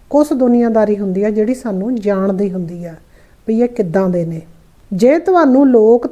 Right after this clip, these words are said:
ਧੱਕੇ ਤੋਂ ਮਾੜਾ ਬਣਾਉਂਦੇ ਨੇ, ਧੱਕੇ ਤੋਂ ਮਾੜਾ ਬਣਾਉਂਦੇ ਨੇ, ਉੱਥੇ ਚੁੱਪ ਹੋ ਜਾਓ। ਗੁੱਸਾ ਆਉਂਦਾ ਜ਼ਰੂਰ, ਗੁੱਸਾ ਪੀਣਾ ਵੀ ਬਹੁਤ ਔਖਾ ਹੈ, ਪਰ ਮੈਂ ਤਾਂ ਇਹੀ ਕਹੂੰਗੀ ਵੀ ਜੋ ਜ਼ਿੰਦਗੀ ਦੇ ਤਜਰਬੇ ਤੋਂ ਅਸੀਂ ਖੱਟਿਆ,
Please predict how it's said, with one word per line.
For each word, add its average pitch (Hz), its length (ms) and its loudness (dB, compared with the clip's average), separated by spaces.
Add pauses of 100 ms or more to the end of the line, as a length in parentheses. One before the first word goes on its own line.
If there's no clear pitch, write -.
ਧੱਕੇ 294 360 2
ਤੋਂ 269 160 2
ਮਾੜਾ 208 300 2
ਬਣਾਉਂਦੇ 190 420 0
ਨੇ, 165 220 -6 (880)
ਧੱਕੇ 233 280 0
ਤੋਂ 226 120 0
ਮਾੜਾ 190 280 -2
ਬਣਾਉਂਦੇ 165 400 -8
ਨੇ, 156 120 -20 (540)
ਉੱਥੇ 277 560 0 (600)
ਚੁੱਪ 339 240 -2
ਹੋ 247 180 0
ਜਾਓ। 170 200 -8 (1400)
ਗੁੱਸਾ 202 320 -2
ਆਉਂਦਾ 269 380 2
ਜ਼ਰੂਰ, 302 380 2 (1040)
ਗੁੱਸਾ 214 260 -2
ਪੀਣਾ 254 340 2
ਵੀ 285 140 4
ਬਹੁਤ 254 300 0
ਔਖਾ 208 240 -2
ਹੈ, 156 200 -6 (800)
ਪਰ 254 160 0
ਮੈਂ 262 200 4
ਤਾਂ 294 160 4
ਇਹੀ 294 160 4
ਕਹੂੰਗੀ 247 420 2
ਵੀ 285 120 2
ਜੋ 240 260 4
ਜ਼ਿੰਦਗੀ 247 380 2
ਦੇ 262 80 4
ਤਜਰਬੇ 220 480 2
ਤੋਂ 240 220 0
ਅਸੀਂ 226 180 0
ਖੱਟਿਆ, 208 480 0